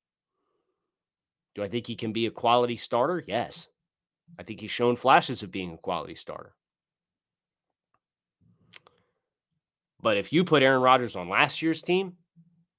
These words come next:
they win the A F C East. So I don't know that that has to be a rebuild. Now, you still need to go out and spend money on offensive linemen. Uh, whether or not Aaron would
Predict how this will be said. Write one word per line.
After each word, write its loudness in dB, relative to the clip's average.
they 4
win 4
the 0
A -2
F -10
C -10
East. -8
So -10
I -2
don't 2
know 4
that -6
that 4
has 4
to -6
be -4
a -6
rebuild. -4
Now, -4
you -4
still -2
need 0
to -8
go -4
out -2
and -12
spend -4
money -6
on -8
offensive -8
linemen. -2
Uh, -10
whether 4
or 4
not 4
Aaron 2
would -4